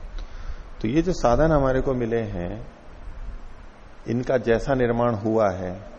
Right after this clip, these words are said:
वो हमारे लिए हुआ है, तो हमारे लिए, हमारे कर्मों के अनुसार से हुआ है,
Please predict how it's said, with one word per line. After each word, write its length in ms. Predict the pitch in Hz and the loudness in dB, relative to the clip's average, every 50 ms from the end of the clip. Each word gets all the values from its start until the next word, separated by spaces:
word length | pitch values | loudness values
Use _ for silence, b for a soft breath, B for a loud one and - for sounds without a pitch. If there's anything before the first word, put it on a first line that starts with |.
| - - - - - - - - | -18 -18 -18 -18 -18 -18 -14 -8
वो 80 | - 101 | -6 -4
हमारे 340 | 98 107 113 113 117 120 123 | -2 0 0 0 2 2 2
लिए 160 | 120 123 120 | 2 2 0
हुआ 320 | 117 107 110 107 110 110 | 0 0 -2 0 2 2
है, 80 | 113 113 | 2 0
तो 200 | 113 - 135 123 | 0 -2 -2 -4
हमारे 600 | 113 98 107 104 107 107 107 107 113 120 120 117 - - | -4 -4 -6 -4 -2 -2 -2 -2 -2 -2 -2 -4 -6 -6
लिए, 200 | 120 120 123 120 120 - - - - - - - - - - - - | -4 -4 -4 -4 -6 -10 -16 -18 -20 -20 -20 -20 -20 -20 -20 -16 -10
हमारे 260 | 107 101 104 113 139 | -6 -4 -2 -2 -2
कर्मों 400 | 131 - - 147 147 156 165 165 | -4 -4 -2 0 0 2 2 2
के 100 | 156 160 | 2 0
अनुसार 360 | 151 131 120 110 - 117 107 101 | 0 0 0 -2 -2 -2 -4 -4
से 140 | - - | -6 -8
हुआ 200 | 101 90 90 101 | -8 -8 -8 -10
है, 140 | 104 107 107 | -12 -12 -14